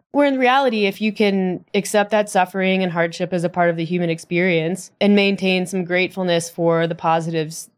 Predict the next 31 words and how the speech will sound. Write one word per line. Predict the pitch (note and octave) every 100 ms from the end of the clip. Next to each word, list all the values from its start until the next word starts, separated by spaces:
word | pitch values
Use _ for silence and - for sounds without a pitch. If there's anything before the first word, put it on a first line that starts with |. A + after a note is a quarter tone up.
| -
that | F3
you | E3+ D#3+
still | - - B3
have, | C4 A#3+ - F#3+ -
like, | F#3+ F#3 _ _ _ -
those | D#4 F4
are |
the | C#4+ A3+
things | A#3 G#3+
that | G3 F#3
provide | G3+ F#3 F#3+ F3
the |
necessary | F3 F3+ F3+ F#3+ F3
contrast | E3 E3+ E3+ E3 D#3+ D#3 -
in | D#3+
life | D#3 D3+ D#3
to | - D#3 D3+
be | D#3+ F3+
able | E3+ D#3+
to | E3 E3
experience | C#3 - D#3+ D#3 D#3+
joy | - D#3 C#3+ D3+
and | D#3+
happiness. | D#3 D#3 D#3 D3 - - -
Like, | - F3+
if | A3 A3
you | B3
never | A#3 A#3+ C#4 B3
had | G#3+ G3+
to | F3+
suffer | - A#3+ G#3+ D#3+ D#3